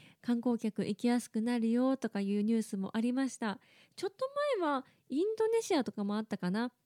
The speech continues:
で、最近は韓国が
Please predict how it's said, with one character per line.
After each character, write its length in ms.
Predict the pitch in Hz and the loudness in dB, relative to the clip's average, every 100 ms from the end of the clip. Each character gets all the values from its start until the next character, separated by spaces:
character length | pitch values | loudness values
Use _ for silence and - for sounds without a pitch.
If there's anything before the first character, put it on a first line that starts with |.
| _ | _
で、 80 | 262 | -4
最 280 | 247 311 392 | 0 2 2
近 280 | 381 381 381 | 2 2 2
は 200 | 381 285 - - | 0 -2 -8 -20
韓 280 | - 359 415 | -6 -2 0
国 360 | 359 269 - 190 _ _ _ _ | 0 -2 -2 -6 _ _ _ _
が 280 | 285 294 208 | 2 2 0